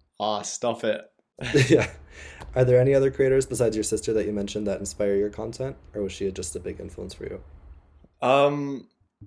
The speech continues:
Speaker 1: I mean, I'd say, like, in terms of, like, editing style, like, I've, I've always liked having, like, a fast-paced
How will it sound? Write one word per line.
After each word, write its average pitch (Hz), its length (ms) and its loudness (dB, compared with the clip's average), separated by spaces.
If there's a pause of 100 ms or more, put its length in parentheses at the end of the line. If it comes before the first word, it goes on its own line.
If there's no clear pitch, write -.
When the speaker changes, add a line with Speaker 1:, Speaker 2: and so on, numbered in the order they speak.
(260)
Speaker 1:
I 123 80 2
mean, 135 200 2
I'd 120 280 -2
say, 113 600 0 (500)
like, 117 240 -4 (200)
in 120 140 -4
terms 131 320 -2
of, 131 100 -2
like, 107 200 -2 (100)
editing 135 440 0
style, 131 420 2
like, - 180 -4
I've, 101 200 -4 (360)
I've 107 160 -4
always 110 460 -2
liked 104 400 -2
having, 101 260 -6
like, 92 160 -10
a - 60 -8
fast-paced 104 840 -6